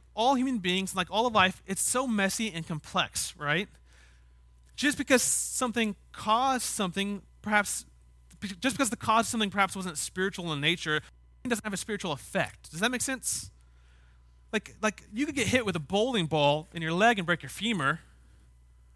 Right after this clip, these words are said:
and then that can affect your relationship with God. That can affect your prayer life or how you relate to people in your community. But no one would s-, then say it was a spiritual reason, right?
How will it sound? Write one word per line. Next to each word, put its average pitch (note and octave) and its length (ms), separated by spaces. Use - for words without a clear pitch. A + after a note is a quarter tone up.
and G3+ 160
then A3 380
that G#3 140
can G#3 80
affect G3+ 360
your F3+ 80
relationship E3 540
with B2+ 140
God. D#3+ 400
That E3+ 100
can E3+ 80
affect F3 220
your D3+ 80
prayer D#3+ 280
life D3 440
or D3 60
how D3+ 60
you D3+ 120
relate D3 300
to - 80
people D3 460
in C#3+ 120
your C#3+ 220
community. D3 680
But G#3+ 120
no A#3+ 100
one A#3 100
would G#3+ 100
s-, - 140
then A3+ 200
say G#3 180
it F3+ 40
was E3 120
a D#3 60
spiritual E3+ 440
reason, D3+ 560
right? C#3+ 300